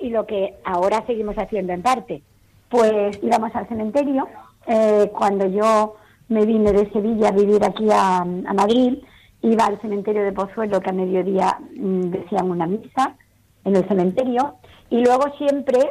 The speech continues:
mm, nos íbamos a tomar chocolate con buñuelos. <laughs> Y por la noche,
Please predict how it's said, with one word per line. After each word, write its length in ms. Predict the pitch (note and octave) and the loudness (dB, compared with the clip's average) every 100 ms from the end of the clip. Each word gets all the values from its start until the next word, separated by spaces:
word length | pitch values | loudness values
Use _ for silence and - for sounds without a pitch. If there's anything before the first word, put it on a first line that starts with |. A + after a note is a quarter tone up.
| - A#3+ | -4 -6
mm, 260 | A3+ G#3+ G3 - | -4 -4 -8 -10
nos 240 | G3+ G#3+ B3+ | -8 -6 -4
íbamos 380 | A#3+ B3 B3+ C4+ - - - | 0 0 0 -2 -8 -20 -6
a 160 | A3+ A#3 | -2 -2
tomar 360 | B3 A3 A3 - - | -2 -4 -4 -4 -8
chocolate 480 | - F#3 G3 F#3+ G#3+ | -8 -4 -2 -2 -4
con 140 | G3+ | -6
buñuelos. 520 | E3+ E3 D#3 C#3 C#3+ - - - - _ - | -6 -6 -6 -8 -10 -18 -20 -20 -20 _ -4
<laughs> 180 | - | -2
Y 100 | F#3+ A3+ | -2 0
por 220 | D4 B3+ | 0 0
la 180 | B3 A#3+ | 0 0
noche, 380 | D#4+ F4+ - | -2 -4 -2